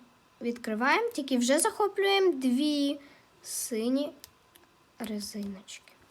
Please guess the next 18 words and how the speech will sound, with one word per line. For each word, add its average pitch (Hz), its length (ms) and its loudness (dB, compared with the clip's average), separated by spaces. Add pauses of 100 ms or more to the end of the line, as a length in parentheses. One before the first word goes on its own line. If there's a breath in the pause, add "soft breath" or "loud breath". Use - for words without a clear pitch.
(1700 loud breath)
Добренько. 370 1040 8 (420 loud breath)
Тепер, 269 320 0
бачите, 330 520 2
в 302 40 0
нас, 302 540 0
е, 226 500 2
ми 285 380 2
з-, - 240 -10 (140)
нанизуємо 247 880 0
на 214 140 -6
стовпчик. - 720 -4 (200)
Ну, 277 160 0
дивіться, 247 340 0
якщо 269 220 2
ви 330 100 2
заплутались 285 560 0
право-ліво, 247 520 2
право-ліво, 277 520 2